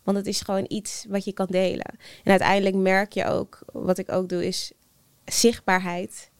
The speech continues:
helpt bij falen. Want je merkt, wat wij, wat wij zelf zien als een fout of falen, ehm, in het begin, dat tien jaar geleden, is niet hetzelfde als nu. Nu denken we,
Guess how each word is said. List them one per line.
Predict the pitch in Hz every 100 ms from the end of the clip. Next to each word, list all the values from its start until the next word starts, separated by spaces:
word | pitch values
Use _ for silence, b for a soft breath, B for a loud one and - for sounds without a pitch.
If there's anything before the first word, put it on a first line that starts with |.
| _
helpt | - 190 196 -
bij | 170 175
falen. | 82 80 - - _ b b b b b
Want | 196
je | 208
merkt, | 190 196 190 - - b b b b b _ _ _ - _ _ _ _
wat | 208 202 208
wij, | 202 196 -
wat | 196 196
wij | 185 208
zelf | 208 220 214 - -
zien | - 233
als | - 196
een | 202
fout | - 190 202 233
of | -
falen, | 190 - - 302 - _ _ _ _ - _ _ _ - - -
ehm, | 196 185 180 - _ -
in | 208
het | 196
begin, | 175 196 214 202
dat | 180 170
tien | - 180
jaar | 175
geleden, | - 175 196 208
is | 202
niet | 202 196
hetzelfde | 196 180 185 175
als | 185
nu. | 175 160 _ _ _ _ _ _ _ _ _
Nu | - 185
denken | 143 170 165
we, | 160 - 170